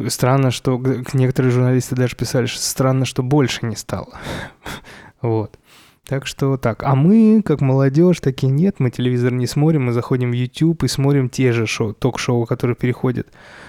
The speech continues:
э, которые есть в этом, э, в телевизоре, мы смотрим уже на YouTube". Я говорю про всякие, а, "Четыре свадьбы", <laughs> и все такое. Вроде весело, вроде отвлекающе, но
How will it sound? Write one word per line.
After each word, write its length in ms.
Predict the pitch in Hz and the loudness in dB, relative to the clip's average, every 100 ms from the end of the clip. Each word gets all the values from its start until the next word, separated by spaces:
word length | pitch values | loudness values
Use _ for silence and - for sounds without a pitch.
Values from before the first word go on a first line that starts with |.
| - | -12
э, 160 | - 123 | -6 -2
которые 400 | 123 120 127 120 | -2 0 2 2
есть 300 | 120 117 - | 2 0 -2
в 140 | 120 | -4
этом, 360 | 120 - 123 - | -2 -4 -6 -6
э, 640 | 131 123 123 127 131 131 | -6 -6 -6 -6 -6 -6
в 60 | 127 | -4
телевизоре, 420 | 131 139 160 131 | 0 2 2 0
мы 120 | 120 | -2
смотрим 360 | 117 131 123 123 | -2 0 0 0
уже 160 | 120 | -2
на 80 | 117 | -2
YouTube". 500 | 113 110 - 98 - - _ _ _ _ _ _ _ _ _ - - | -2 -4 -6 -8 -12 -16 _ _ _ _ _ _ _ _ _ -8 -4
Я 120 | 120 | -4
говорю 260 | 113 107 107 | -2 -2 -2
про 120 | - | -4
всякие, 520 | - 113 - 117 110 - - - - - - | -4 -6 -4 -6 -6 -10 -20 -20 -20 -14 -8
а, 120 | 127 | -6
"Четыре 320 | - - 113 | -6 -4 -4
свадьбы", 560 | - 135 156 143 135 139 - | 0 2 4 4 4 2 2
<laughs> 200 | 131 - | 0 2
и 80 | 143 | -2
все 200 | - 127 | 0 -2
такое. 420 | 127 - 120 117 - - - | -2 -2 -4 -4 -12 -16 -8
Вроде 240 | 131 131 127 | -2 2 2
весело, 380 | 147 160 127 | 2 2 0
вроде 280 | 117 120 120 | 0 0 0
отвлекающе, 680 | 113 131 123 131 131 - 120 | -2 -2 0 2 0 0 -4
но 440 | 120 123 123 123 | -4 -2 -2 -4